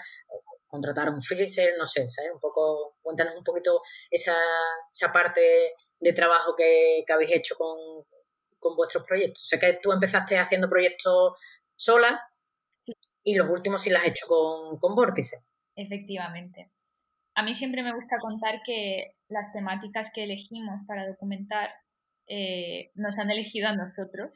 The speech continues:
Speaker 2: <laughs> y no al revés.
Speaker 1: Sí.
Speaker 2: Entonces son historias a las que llegamos un poco de forma casual durante nuestros viajes y que terminamos desarrollando con el apoyo de distintas, pues,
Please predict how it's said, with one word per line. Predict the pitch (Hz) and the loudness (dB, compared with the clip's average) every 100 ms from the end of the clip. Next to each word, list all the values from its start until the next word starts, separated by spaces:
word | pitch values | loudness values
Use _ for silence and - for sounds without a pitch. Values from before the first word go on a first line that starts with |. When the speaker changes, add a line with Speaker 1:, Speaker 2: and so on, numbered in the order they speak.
| - | -16
Speaker 2:
<laughs> | - - - _ _ _ - - - - | -14 -14 -18 _ _ _ -14 -8 -8 -6
y | 220 | -4
no | 220 | -4
al | 214 214 | -4 -4
revés. | 196 202 - - | -4 -4 -8 -16
Speaker 1:
Sí. | - 226 | -16 -12
Speaker 2:
Entonces | 202 202 202 214 - | -8 -6 -6 -8 -8
son | 214 | -8
historias | 208 - 214 214 214 | -8 -8 -6 -4 -4
a | 208 | -6
las | 196 - | -8 -10
que | 190 185 | -12 -10
llegamos | 180 185 185 190 202 - | -6 -6 -6 -6 -12 -12
un | 208 | -12
poco | 202 208 | -8 -6
de | 202 202 | -6 -6
forma | 202 196 | -6 -6
casual | 185 180 - 202 208 196 | -8 -12 -10 -8 -6 -8
durante | 185 180 185 | -10 -12 -14
nuestros | 170 _ 180 175 | -20 _ -12 -8
viajes | 196 208 - 214 254 _ _ _ _ _ _ | -4 -4 -6 -14 -16 _ _ _ _ _ _
y | 226 233 226 | -12 -12 -6
que | 226 247 - _ | -4 -4 -8 _
terminamos | 226 208 202 196 214 | -10 -6 -6 -6 -6
desarrollando | 214 214 208 196 196 196 208 | -8 -6 -6 -4 -4 -4 -6
con | 220 196 | -6 -6
el | |
apoyo | 180 180 196 190 214 226 _ | -6 -6 -6 -6 -8 -10 _
de | 202 185 180 | -8 -6 -8
distintas, | 180 - 180 185 190 - _ | -10 -14 -10 -6 -8 -8 _
pues, | 156 | -20